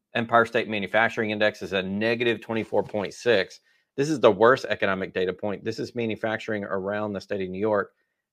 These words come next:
down a twenty-four point six points. Uh, anything below fifty is considered negative. That's <laughs> way below fifty. So that's, that's a crash condition for New York State manufacturing this past month.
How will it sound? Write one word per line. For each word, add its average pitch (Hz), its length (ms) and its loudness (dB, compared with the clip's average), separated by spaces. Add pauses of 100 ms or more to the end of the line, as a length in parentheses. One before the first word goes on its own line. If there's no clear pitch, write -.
(100)
down 117 420 4
a 104 220 -2 (420)
twenty-four 131 640 4
point 113 280 -2
six - 280 -4
points. 98 580 -4 (560)
Uh, 98 300 2
anything 113 720 0
below 104 320 4
fifty 101 340 -2
is 90 80 -6
considered 95 520 -4
negative. 92 360 -2
That's 90 240 -2
<laughs> - 0 -
way 87 400 0 (460)
below 120 400 2
fifty. 113 440 -2
So 95 160 -10
that's, 104 260 0 (460)
that's 120 180 4
a 120 60 4
crash 127 400 6
condition 98 520 -4
for 95 400 -4
New 104 120 -4
York 101 240 -2
State 95 300 -4
manufacturing 101 640 -2
this 98 140 -10
past 101 320 -2
month. 104 240 -2